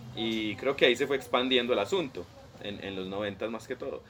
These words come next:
Luego, pues, por ejemplo, la librería anticuaria creo que fue la primera que, que conocí, en cierta forma también, pues, por buscando libros también del colegio, ediciones de segunda también físicas. Y siempre me ha impactado como el contacto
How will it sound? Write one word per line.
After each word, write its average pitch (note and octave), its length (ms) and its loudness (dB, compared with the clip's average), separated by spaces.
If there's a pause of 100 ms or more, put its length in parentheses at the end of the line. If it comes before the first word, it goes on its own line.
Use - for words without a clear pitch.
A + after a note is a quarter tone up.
(280)
Luego, G#2 180 -4
pues, A#2+ 280 0
por C3 100 4
ejemplo, A2+ 220 2
la G#2+ 280 8
librería G#2 320 2
anticuaria A2+ 580 4
creo A2+ 140 -6
que - 100 -12
fue G2+ 100 0
la G2+ 100 0
primera F#2+ 520 -2 (520)
que, F2+ 240 -4
que F#2+ 120 -14
conocí, F#2 500 -6 (180)
en F#2 60 -20
cierta F#2 300 -12
forma F2+ 280 -8
también, E2+ 260 -10
pues, F2+ 140 -16
por F#2+ 280 -6 (300)
buscando F#2+ 380 -8
libros G2 320 -2
también E2+ 200 -8
del F2+ 140 -6
colegio, F2+ 680 -2
ediciones E2+ 380 -6
de F#2 100 -6
segunda E2+ 440 -8
también E2 380 -8
físicas. F#2 600 -12 (760)
Y A#2+ 380 -4
siempre B2 340 -4
me A#2 320 2
ha G#2+ 40 2
impactado A#2 540 0
como A2+ 140 -4
el F#2+ 80 -6
contacto G#2+ 720 -6